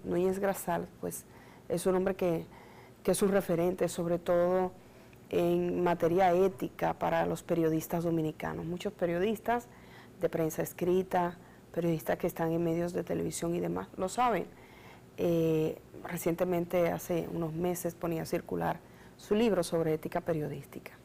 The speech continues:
Entonces, ese día estaba en pleno, en pleno gobierno el doctor Leonel Fernández, eh, decidí, eh, mismo a Núñez Grasal les decían, "Bueno, usted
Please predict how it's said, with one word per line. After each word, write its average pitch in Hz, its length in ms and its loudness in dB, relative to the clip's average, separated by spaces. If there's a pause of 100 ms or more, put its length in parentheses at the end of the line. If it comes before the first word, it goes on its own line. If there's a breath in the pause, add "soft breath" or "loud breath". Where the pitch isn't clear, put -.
(600 loud breath)
Entonces, 247 360 2
ese 269 140 2
día 262 300 2 (760 loud breath)
estaba 175 480 2
en 202 140 2
pleno, 175 720 2
en 175 120 -2
pleno 170 540 0
gobierno 175 520 2
el 170 60 -4
doctor 170 280 0
Leonel 170 180 -2
Fernández, 214 600 0 (640 loud breath)
eh, 180 280 0
decidí, 185 420 4 (140)
eh, 185 180 2
mismo 185 540 0 (100)
a 175 80 -4
Núñez 190 520 0
Grasal 180 400 -2
les 185 160 -4
decían, 180 380 -4
"Bueno, 185 180 -4
usted 185 340 -4